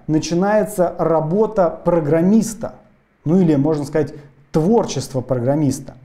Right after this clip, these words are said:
То есть до текущего момента мы, по сути, организовали структуру для того, чтобы программа в принципе могла работать.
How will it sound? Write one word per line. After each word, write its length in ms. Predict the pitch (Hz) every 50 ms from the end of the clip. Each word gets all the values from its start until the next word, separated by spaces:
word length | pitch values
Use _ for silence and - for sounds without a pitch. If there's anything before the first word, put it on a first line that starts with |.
| - - - - - - -
То 100 | - 196
есть 240 | 226 214 220 - -
до 300 | 185 143 139 214 294 339
текущего 720 | 170 - 226 - - - 226 220 - - - 151 135 131
момента 580 | 131 131 139 151 170 160 139 120 113 - - - - - - - - _ _ _ _ _ _ _ _ _ _ _ _ _ _
мы, 200 | - 160 220 262
по 120 | 254 214 190
сути, 380 | 196 226 254 190 202 180 180 196 - - - - -
организовали 680 | 156 156 151 160 175 170 151 147 165 196 233 220 175
структуру 680 | 143 - - - 185 185 175 - - - 269 269 226 170
для 120 | 143 135
того, 240 | 135 151 151 165 214
чтобы 240 | - - - 151 135
программа 480 | 143 - 143 139 135 160 185 190 160 139
в 180 | - - - -
принципе 440 | 170 220 226 185 - - - -
могла 300 | 131 131 127 120 123 123
работать. 440 | 120 131 151 147 127 - - - -